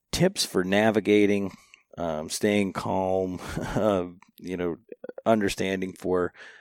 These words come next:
uh, maybe that first time. You know, I, and, you know, you listen to guys like Dan talk about the guys that are afraid of the dark and they leave, you know, twenty minutes before it gets dark,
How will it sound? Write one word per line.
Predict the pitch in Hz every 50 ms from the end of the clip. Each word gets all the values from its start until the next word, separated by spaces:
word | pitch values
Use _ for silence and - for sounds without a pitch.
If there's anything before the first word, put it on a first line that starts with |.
| - _ - -
uh, | - 85 87 87 87 82
maybe | - - 90 104 101 101 98
that | 92 87 - -
first | - - 92 90 92 90 - -
time. | - 98 90 92 92 92 98
You | 101 98
know, | 98 98
I, | 98 92
and, | - 95 104 85 78 110 110 101
you | 78 92 113 117
know, | 110 107 95
you | 101 104 110 110
listen | 107 107 98 - - 95
to | 90 82
guys | 85 90 85 87 87 90 87
like | 90 90 87 -
Dan | - 90 87 87 87 87 85 82
talk | - - 90 87 -
about | 87 82 87 85 87 82 - - - - - - - - - - _ _ -
the | - - 107 92
guys | 90 95 95 95 92 82
that | 95 92
are | 90 90 104 131
afraid | 110 - - 92 90 85
of | 87 85
the | 85
dark | 80 87 85 85 85 82 -
and | - 76 85 90
they | 87 92 90 87 85 82 - _ _ _ _ _ _ _ _ _ -
leave, | - 92 101 98 95 95 92 90 90 - - _ _ _ _ _ _ _ _ _ _ - - -
you | - 87
know, | 85 85 87 - _ _ _ _ _ _ _ -
twenty | - - 107 98 98
minutes | 95 92 90 87 -
before | - 95 - - 101 98 95
it | 73 67
gets | 90 90 - -
dark, | - 85 85 85 82 82 - - -